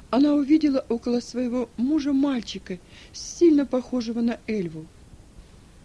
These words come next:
Ей показалось, что стоит призрак ее дочери, но затем, всмотревшись,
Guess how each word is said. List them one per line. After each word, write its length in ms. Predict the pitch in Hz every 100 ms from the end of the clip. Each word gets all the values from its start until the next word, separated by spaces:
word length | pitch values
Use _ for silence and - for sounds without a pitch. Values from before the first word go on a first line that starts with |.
| -
Ей 220 | 196 247
показалось, 800 | 240 233 240 233 302 220 175 - - - - -
что 260 | - 302
стоит 380 | 285 - 285 302
призрак 500 | - 339 294 302 -
ее 240 | 269 294
дочери, 580 | 254 233 196 - 175 175 196 - - - - - - - -
но 140 | 247
затем, 420 | 233 277 269 254 -
всмотревшись, 880 | 190 - 226 233 330 311 - 190 -